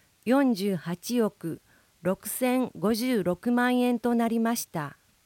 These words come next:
この結果、二十一億七百四十五万円の純利益が発生しました。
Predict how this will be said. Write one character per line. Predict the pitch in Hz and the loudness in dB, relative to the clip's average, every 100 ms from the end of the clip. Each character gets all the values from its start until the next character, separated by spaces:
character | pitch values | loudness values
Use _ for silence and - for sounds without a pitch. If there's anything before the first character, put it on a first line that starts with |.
| _ _ _ _ _ _ _ _ _ | _ _ _ _ _ _ _ _ _
こ | - | -4
の | 208 233 | -2 0
結 | 240 240 _ - | -2 -4 _ -6
果、 | 214 202 - _ _ _ _ _ - | -4 -4 -8 _ _ _ _ _ -2
二 | 269 247 | 2 2
十 | 247 220 | 2 2
一 | 196 - 262 240 | 0 -2 0 0
億 | - - 156 - _ _ _ _ | 0 -8 -12 -12 _ _ _ _
七 | 196 269 269 | 0 2 2
百 | 226 208 175 180 | 2 -2 -6 -4
四 | 208 269 247 | 0 2 2
十 | 185 190 160 | 0 -2 0
五 | 180 | 0
万 | 226 247 240 | 2 2 2
円 | 233 226 226 | 0 0 0
の | 220 208 - _ | 0 -2 -6 _
純 | 170 196 247 247 | -4 -2 0 0
利 | 262 | 0
益 | 247 - 175 | 0 -2 -4
が | 156 | -4
発 | 143 175 - | -4 -8 -6
生 | - 233 | -2 -2
し | 226 220 | -2 -2
ま | 208 214 | -2 -2
し | - | -6
た。 | 170 147 | -8 -10